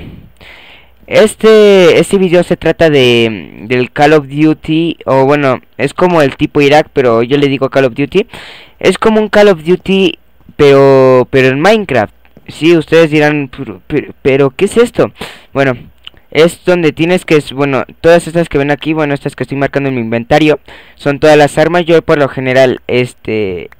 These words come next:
elijo estas tres, que es la A K cuarenta y siete, la escopeta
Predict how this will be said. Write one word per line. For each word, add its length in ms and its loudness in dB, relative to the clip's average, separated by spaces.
elijo 360 -6
estas 320 -4
tres, 680 -2
que 160 0
es 160 -4
la 240 0
A 200 0
K 120 -2
cuarenta 300 -4
y 20 -14
siete, 560 0
la 160 0
escopeta 880 2